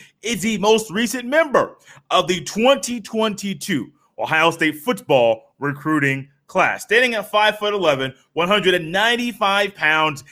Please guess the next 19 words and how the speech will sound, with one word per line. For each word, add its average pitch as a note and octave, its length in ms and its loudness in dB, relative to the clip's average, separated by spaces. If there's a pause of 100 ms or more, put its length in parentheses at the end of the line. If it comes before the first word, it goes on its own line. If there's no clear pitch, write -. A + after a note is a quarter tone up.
(140)
he G#3+ 120 -2
has A3 240 6
a G3+ 140 4
body A3+ 800 0 (100)
that G#3 160 4
is G#3+ 200 -4
college F#3+ 520 0
ready F3 480 2 (340)
right C3+ 440 -2
now. C3 200 2
And - 20 4
I G3 300 0
rarely, F3 720 2
if C#3+ 180 -4 (180)
ever, D#3+ 480 2 (200)
make E3 240 2
a E3 80 0
statement D3 640 -4 (100)
like C#3 480 0